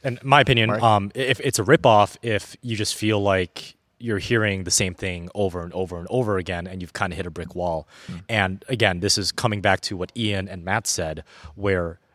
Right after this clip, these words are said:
Speaker 1: at that point, it's up to the consumer to really reach out with different avenues or different options. That could be a different coach, a different club, or approaching, you know, this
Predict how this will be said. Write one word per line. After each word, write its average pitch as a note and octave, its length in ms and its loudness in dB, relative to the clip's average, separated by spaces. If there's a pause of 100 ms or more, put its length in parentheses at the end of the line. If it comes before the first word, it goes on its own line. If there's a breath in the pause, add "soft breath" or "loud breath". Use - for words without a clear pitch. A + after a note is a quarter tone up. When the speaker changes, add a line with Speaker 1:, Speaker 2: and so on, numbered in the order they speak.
Speaker 1:
at F#2 160 -2
that - 240 2
point, F#2+ 320 -6
it's - 140 -8
up G#2 80 -4
to - 80 -16
the G2 80 -6
consumer F#2 680 -2
to - 140 -8
really G#2+ 220 -2
reach F#2 260 -2
out G2 280 0
with E2 200 -12
different G2+ 400 -6
avenues F2+ 420 -4
or F2 40 -12
different F2 340 -12
options. B2 320 2
That F#2 120 -4
could E2 80 -16
be E2+ 80 -10
a - 20 -12
different - 260 -16
coach, F3 400 4
a F#2 60 -12
different - 220 -16
club, A#2+ 400 4 (360 loud breath)
or G2+ 280 -2
approaching, G#2 680 0 (460 soft breath)
you A#2+ 80 -8
know, G2 120 -4
this F#2 260 -4